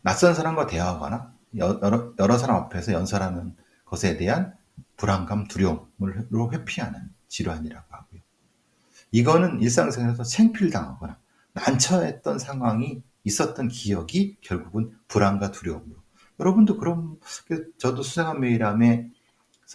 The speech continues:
이제 그 사연 보내시는 분 중에 일부는 그런 분도 있고, 사회공포증인 분도 있고, 어, 어렸을 때 창피를 당한, 그러나 모욕을 당한 경우에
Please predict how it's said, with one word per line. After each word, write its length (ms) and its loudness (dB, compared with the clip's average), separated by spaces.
이제 240 -6
그 200 -6
사연 340 -6
보내시는 520 -2
분 100 -10
중에 280 -2
일부는 400 0
그런 240 -6
분도 220 -10
있고, 180 -20
사회공포증인 720 -8
분도 220 -20
있고, 260 -20
어, 60 -10
어렸을 280 4
때 120 2
창피를 460 2
당한, 580 -2
그러나 200 -8
모욕을 360 6
당한 300 -4
경우에 580 2